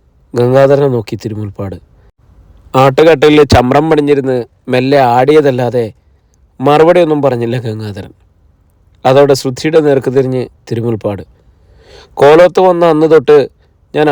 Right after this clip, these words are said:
ആശിക്കണതാ ഇങ്ങോട്ടൊന്ന് ക്ഷണിക്കാൻ. അപ്പോഴേക്കും ചന്ദ്രശേഖരൻ ചെരിഞ്ഞു. ആനപ്പുലയായി, മറ്റു നൂറ് നൂട്ടം ഗുലുമാലുകളായി. ഇപ്പൊ ക്ഷണിക്കാതെ തന്നെ വന്നുവല്ലോ, സന്തോഷായി.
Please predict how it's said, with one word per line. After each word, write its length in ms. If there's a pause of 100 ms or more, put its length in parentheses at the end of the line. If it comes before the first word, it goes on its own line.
ആശിക്കണതാ 500 (360)
ഇങ്ങോട്ടൊന്ന് 440
ക്ഷണിക്കാൻ. 360 (1080)
അപ്പോഴേക്കും 440 (760)
ചന്ദ്രശേഖരൻ 640
ചെരിഞ്ഞു. 300 (920)
ആനപ്പുലയായി, 640 (800)
മറ്റു 160 (100)
നൂറ് 300
നൂട്ടം 340 (120)
ഗുലുമാലുകളായി. 680 (960)
ഇപ്പൊ 200
ക്ഷണിക്കാതെ 500
തന്നെ 200
വന്നുവല്ലോ, 380 (600)
സന്തോഷായി. 520